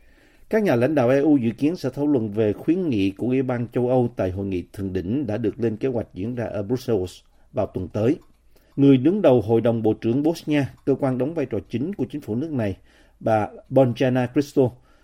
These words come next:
bày tỏ hy vọng rằng các nước thành viên E U sẽ bật đèn xanh cho việc mở các cuộc đàm phán để gia nhập. Bà Kristo hứa rằng Bosnia sẽ tiếp tục cải cách.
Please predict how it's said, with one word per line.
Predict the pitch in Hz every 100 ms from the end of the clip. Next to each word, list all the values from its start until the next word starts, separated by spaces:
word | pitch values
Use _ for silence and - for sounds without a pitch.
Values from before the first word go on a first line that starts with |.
| -
bày | -
tỏ | - 143
hy | 170 147
vọng | 120 117
rằng | 117 104
các | 170
nước | 185 196
thành | 135 104
viên | 131 135
E | 131
U | 147 127
sẽ | 135
bật | 131 104
đèn | 113 101
xanh | - 147 147 135
cho | 143
việc | 117 104
mở | 117 113 110
các | - -
cuộc | 110
đàm | 104 95
phán | - 113 175
để | 117
gia | 117 123
nhập. | 117 101 - _ _ _ _
Bà | -
Kristo | 107 151 143 131 127
hứa | 131 165
rằng | 139 92 120
Bosnia | 139 139 120
sẽ | -
tiếp | 101 - -
tục | 156 -
cải | 104
cách. | -